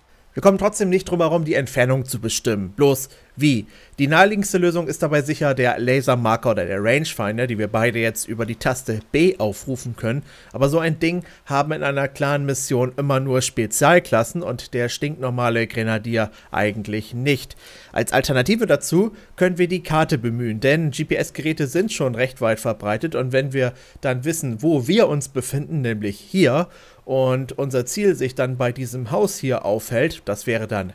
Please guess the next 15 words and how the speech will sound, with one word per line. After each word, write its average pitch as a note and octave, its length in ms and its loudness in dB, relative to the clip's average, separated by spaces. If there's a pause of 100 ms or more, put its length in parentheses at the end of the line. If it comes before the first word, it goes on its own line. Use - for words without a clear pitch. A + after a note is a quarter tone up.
(140)
da, C#3 400 4 (560)
dann E3+ 220 4
können E3 180 0
wir D#3+ 80 2
grob D3 220 -2
überschlagen, C3+ 640 -2
dass B2 180 -4
das - 200 -4
Ziel B2+ 240 -4
etwa A#2+ 400 0
hundert A#2+ 480 0
Meter G#2+ 380 -6
weit G2 300 -4
weg G2 180 -6
ist. - 320 -16